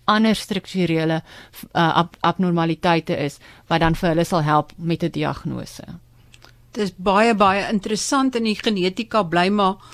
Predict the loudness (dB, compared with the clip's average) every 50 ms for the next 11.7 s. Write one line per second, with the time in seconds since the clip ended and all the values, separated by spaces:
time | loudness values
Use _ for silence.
0 | -20 -20 -8 -2 0 2 4 4 4 4 4 0 -4 -8 _ -14 -10 -10 -8 -6
1 | -6 -6 -4 0 2 2 4 4 4 2 2 0 -2 -2 -2 -4 -4 -2 0 0
2 | 0 0 0 -4 -10 -18 -20 -20 -20 -18 -18 -16 -18 -18 -12 -4 0 0 0 2
3 | 2 2 2 4 4 4 4 4 4 4 2 0 2 2 4 4 4 4 2 2
4 | 4 4 4 4 2 -2 -2 -2 -2 -2 -4 -6 -20 -20 -16 -6 -2 -2 -2 0
5 | 0 4 4 6 6 6 6 4 0 -4 0 2 2 4 4 2 0 0 0 0
6 | 0 0 -4 -6 0 2 2 4 2 0 -2 -4 -16 -20 -20 -20 -20 -12 -2 0
7 | 0 2 0 -2 -8 -12 -10 0 0 0 0 0 0 2 2 4 4 2 2 0
8 | -4 -6 -4 -2 0 2 2 2 2 2 0 -2 -2 -2 -6 -8 -10 -6 -2 0
9 | 0 0 -2 -4 -8 -14 -12 -2 0 0 2 2 0 2 2 2 0 2 2 2
10 | 4 4 4 2 2 0 0 0 2 2 4 4 4 4 2 0 2 4 4 4
11 | 4 2 -2 -2 0 -2 0 0 -4 -4 -4 -4 -12 -20